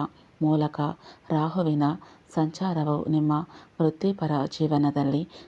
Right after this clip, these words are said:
ಗಮನಾರ್ಹ ಬದಲಾವಣೆಗಳು ಮತ್ತು ಹೊಸ ಜವಾಬ್ದಾರಿಗಳನ್ನು ಸೂಚಿಸುತ್ತದೆ. ಬಡ್ತಿ, ಹೆಚ್ಚಿದ ಗೌರವ ಮತ್ತು ಸಾಮಾಜಿಕ ಸ್ಥಾನಮಾನಕ್ಕೆ ಬಲವಾದ ಸಾಧ್ಯತೆಗಳಿವೆ. ತಂತ್ರಜ್ಞಾನ, ಮಾಧ್ಯಮ, ಸಂವಹನ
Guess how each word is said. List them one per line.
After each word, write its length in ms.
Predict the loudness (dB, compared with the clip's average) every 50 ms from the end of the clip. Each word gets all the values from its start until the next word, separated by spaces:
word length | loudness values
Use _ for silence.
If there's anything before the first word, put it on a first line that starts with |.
| -6 -2
ಗಮನಾರ್ಹ 580 | 0 0 0 0 -2 -2 0 -2 -2 -2 0 0 0 0 -2 -4 -10 -20 -16 -6 0
ಬದಲಾವಣೆಗಳು 800 | 0 2 2 2 2 2 2 2 2 2 2 2 2 2 2 2 2
ಮತ್ತು 340 | 0 0 0 -2 -2 -4 -4 -4 -6 -8 -14 -20 -20 -12
ಹೊಸ 200 | -6 -6 -4 -2 -2 -4
ಜವಾಬ್ದಾರಿಗಳನ್ನು 1040 | -2 -2 0 0 0 0 -2 -2 -2 0 0 0 0 2 2 2 2 2 2 2 0 -2 -6 -12 -16 -20 -12 -4
ಸೂಚಿಸುತ್ತದೆ. 800 | -2 -2 -2 -2 -2 -6 -2 -2 -2 -2 -2 -2 0 0 0 0 -2 -6 -14 -20 -20 -12 -4 0
ಬಡ್ತಿ, 420 | 0 0 0 0 -4 -6 -4 -4 -4 -4
ಹೆಚ್ಚಿದ 440 | -2 -2 -4 -2 -2 -2 -2 -2 -2 -2
ಗೌರವ 380 | -2 -2 -2 0 0 0 0 0 -2 -2 -4 -8 -14 -20 -16 -6 -2
ಮತ್ತು 300 | 0 0 0 -2 -4 -4 -4 -6 -6
ಸಾಮಾಜಿಕ 600 | -6 -4 -4 -2 -2 -2 -4 -4 -6 -6 -6 -4 -4 -4 -4 -6 -12 -20 -20 _ -20
ಸ್ಥಾನಮಾನಕ್ಕೆ 880 | -12 -6 -4 -4 -2 -2 -2 -2 0 0 0 0 0 -2 -2 -2 -2 -2 -2 0
ಬಲವಾದ 500 | 0 0 0 0 0 0 -2 -2 -2 -2 -2 -4 -4 -6 -12 -20 -20 -20 -12
ಸಾಧ್ಯತೆಗಳಿವೆ. 920 | -4 -2 -2 -2 0 0 -2 -2 0 0 -2 0 0 0 0 0 0 0 -2 -2 -4 -10 -20 -20 _ _ -2
ತಂತ್ರಜ್ಞಾನ, 720 | -2 -2 0 0 -2 -4 -4 -2 0 0 0 2 2 0 0 -2 -6 -10 -16 -20 -14 _ 0
ಮಾಧ್ಯಮ, 460 | 0 2 2 0 -2 -2 -2 -2 -2 -2 -4 -6 -8 -10
ಸಂವಹನ 600 | -8 -4 -4 -2 -2 -2 -2 -2 -2 -2 -2 0